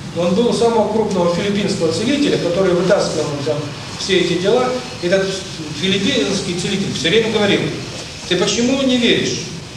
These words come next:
Он говорит: "Он ни во что не верит, я его не могу вылечить".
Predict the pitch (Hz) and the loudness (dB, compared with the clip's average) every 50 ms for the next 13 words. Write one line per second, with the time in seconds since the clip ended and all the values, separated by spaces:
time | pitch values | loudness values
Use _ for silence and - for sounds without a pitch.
0 | - - - - - - - - - - - - - - 165 165 160 165 202 220 | -14 -14 -14 -14 -14 -14 -14 -12 -12 -12 -12 -12 -8 -4 0 0 2 2 2 2
1 | 240 277 277 294 285 - 302 302 302 294 285 233 180 - 180 185 190 208 220 233 | 4 4 4 2 2 2 2 2 2 4 2 2 2 2 2 2 2 2 4 4
2 | 233 240 240 247 254 240 214 175 156 147 151 - | 2 2 2 2 2 2 2 2 0 0 -2 -4